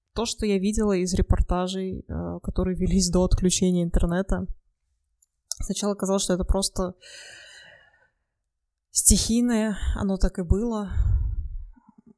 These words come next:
Настроение людей, э, изменилось сразу после того, как они вошли в раж, можно так сказать, и они начали требовать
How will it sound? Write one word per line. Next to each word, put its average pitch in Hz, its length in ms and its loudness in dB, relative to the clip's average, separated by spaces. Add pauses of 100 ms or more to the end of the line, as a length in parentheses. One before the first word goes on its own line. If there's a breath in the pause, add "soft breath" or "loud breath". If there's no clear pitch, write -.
(400)
Настроение 202 760 -4
людей, 190 880 -6
э, - 300 -12 (440)
изменилось 190 920 -2 (800)
сразу 185 640 0
после 185 300 -2
того, 185 320 -2
как 175 240 -4 (1120)
они 180 240 0
вошли 180 280 2
в 165 80 -2
раж, 175 320 -2
можно 180 260 -8
так 180 200 -8
сказать, 180 400 -10
и 196 80 -6
они 190 220 -4
начали 175 520 -8
требовать 165 680 -6